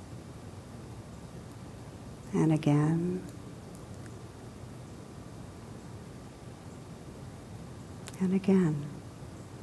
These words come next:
You might even sense that you could smile into the navel area. Let a s-, smile spread through that area and deepen that opening,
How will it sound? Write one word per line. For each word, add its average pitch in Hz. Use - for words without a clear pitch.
You 170
might 151
even 160
sense 165
that -
you 170
could 170
smile 175
into 175
the 170
navel 165
area. 147
Let 147
a -
s-, -
smile 170
spread 170
through 165
that 165
area 160
and 156
deepen 180
that 160
opening, 151